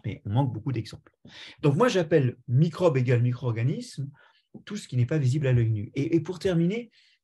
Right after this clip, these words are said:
euh, si c'est un, un, un, un terme scientifique, mais le terme scientifique n'est pas, comme le terme, euh, l'utilisation habituelle,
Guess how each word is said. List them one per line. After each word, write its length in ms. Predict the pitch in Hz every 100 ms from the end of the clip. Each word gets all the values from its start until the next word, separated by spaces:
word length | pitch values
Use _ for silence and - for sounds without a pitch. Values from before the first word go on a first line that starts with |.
| _ -
euh, 160 | 135
si 300 | 156 - 247
c'est 240 | 214 151 139
un, 140 | 120 113
un, 540 | 127 123 117 110 113 123 -
un, 180 | 113 113 -
un 60 |
terme 200 | 123 120
scientifique, 480 | 117 110 113 110 -
mais 80 | 123
le 100 | 123
terme 160 | 185 170
scientifique 560 | 156 143 123 202 208
n'est 140 | 123 117
pas, 380 | - 220 - _
comme 200 | - 120
le 140 | 120 113
terme, 400 | 127 113 107 - -
euh, 100 | - -
l'utilisation 640 | 110 107 123 117 113 - _ _ -
habituelle, 680 | 120 117 131 - 240 202